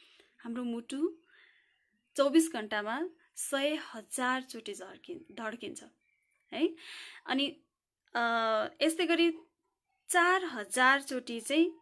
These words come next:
त्यो कन्ट्र्याक्ट हुन्छ अरे क्या, भन्नाले खुम्चिन्छ। अ, यो चाहिँ एक घन्टामा, है, एक घन्टामा चार हजार चोटि चाहिँ खुम्चिन्छ अरे। अनि हाम्रो मुटुमा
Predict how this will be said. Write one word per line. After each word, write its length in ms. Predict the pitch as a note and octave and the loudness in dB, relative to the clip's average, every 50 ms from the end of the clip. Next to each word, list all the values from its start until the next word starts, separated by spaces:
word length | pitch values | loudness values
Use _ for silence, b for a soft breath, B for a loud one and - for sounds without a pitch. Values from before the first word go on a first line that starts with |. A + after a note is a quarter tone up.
| _ _ _ _ - - | _ _ _ _ -8 -6
त्यो 80 | - C4 | -6 -6
कन्ट्र्याक्ट 840 | - - C4 C4+ C#4 C4 - C#4+ C4+ B3+ B3+ _ _ _ _ - A#3 | -4 -6 -4 -4 -4 -6 -6 -8 -8 -8 -8 _ _ _ _ -20 -18
हुन्छ 200 | G#3+ F#3 - F#3+ | -18 -16 -14 -12
अरे 120 | F#3 F#3+ | -12 -12
क्या, 160 | - B3+ C#4 | -10 -12 -12
भन्नाले 300 | - - G3 G3 G3 G#3+ | -12 -14 -14 -14 -14 -16
खुम्चिन्छ। 600 | A3 - - C4+ C4 C4 C4 B3 G#3+ F#3 - - - - _ _ _ _ _ _ _ _ _ _ _ _ _ _ _ - - | -14 -8 -4 -2 -2 -2 -2 -4 -8 -10 -10 -12 -14 -18 _ _ _ _ _ _ _ _ _ _ _ _ _ _ _ -16 -12
अ, 120 | - G#3+ | -10 -8
यो 180 | A3 A#3 B3 B3+ | -6 -4 -6 -4
चाहिँ 180 | B3 C#4+ C#4 - | -4 -4 -4 0
एक 200 | - D4+ B3 A#3+ | 0 0 0 0
घन्टामा, 400 | A#3 G#3 G3 - F#3+ F#3+ - F#3 | -8 -10 -10 -10 -10 -10 -8 -6
है, 160 | A#3+ D4 C4+ | -6 -6 -6
एक 240 | - - C#4 C4 - | -4 -6 -6 -6 -6
घन्टामा 300 | G3 - - G#3 B3 C4+ | -10 -10 -8 -10 -10 -8
चार 280 | C4+ D4 C4+ C#4+ D4+ | -6 -6 -6 -4 -6
हजार 360 | C#4 A3 G3+ - A3+ B3 A#3+ - _ _ _ | -8 -8 -10 -12 -12 -14 -16 -18 _ _ _
चोटि 300 | - - A3+ A3 - A3+ | -10 -10 -10 -8 -8 -10
चाहिँ 360 | G#3 - C4+ D#4+ E4 D#4+ D#4+ - _ | -6 -2 2 2 2 0 -2 -8 _
खुम्चिन्छ 440 | - - C4 B3+ B3+ A#3+ A3 G3+ - | -4 -2 -2 -2 -2 -4 -8 -10 -10
अरे। 220 | - - F3+ - - _ _ B B B B B B B B B B B B B B B B B B B - | -12 -12 -14 -16 -20 _ _ B B B B B B B B B B B B B B B B B B B 4
अनि 100 | D4+ E4 | 6 6
हाम्रो 440 | D#4 - A#3+ A#3 A#3+ C4 E4 F#4+ F#4 | 6 6 2 0 2 2 4 4 4
मुटुमा 720 | E4 C#4 B3 - - A#3 A#3 A#3 A#3 A#3 C#4+ E4 E4 | 4 2 2 -2 -6 -6 -4 -2 0 2 2 2 0